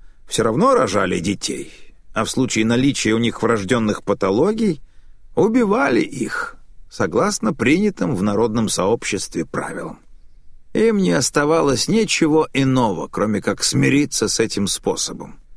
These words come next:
Ведь ребенок в любом случае умер бы.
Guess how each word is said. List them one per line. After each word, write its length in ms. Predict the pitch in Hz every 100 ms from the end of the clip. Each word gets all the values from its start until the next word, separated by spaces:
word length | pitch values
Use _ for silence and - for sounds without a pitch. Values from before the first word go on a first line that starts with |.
| - - - -
Ведь 240 | 80 113
ребенок 1000 | 98 110 101 131 180 185 - - - - - -
в 80 |
любом 360 | 139 180 214 220
случае 520 | - 110 104 - 87 -
умер 360 | 107 87 80
бы. 240 | - -